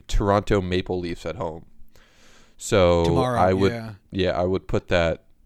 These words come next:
Speaker 1: firmly in the Blue Jackets' favor.
Speaker 2: Yeah,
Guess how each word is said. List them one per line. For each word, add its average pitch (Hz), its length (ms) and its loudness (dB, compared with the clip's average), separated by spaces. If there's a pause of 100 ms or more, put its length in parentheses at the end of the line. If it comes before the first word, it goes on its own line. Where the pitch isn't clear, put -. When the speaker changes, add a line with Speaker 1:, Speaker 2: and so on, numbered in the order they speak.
(160)
Speaker 1:
firmly 92 800 -2
in 85 380 0
the - 80 0
Blue 87 220 0
Jackets' - 420 -4
favor. - 400 -6 (1600)
Speaker 2:
Yeah, 156 560 2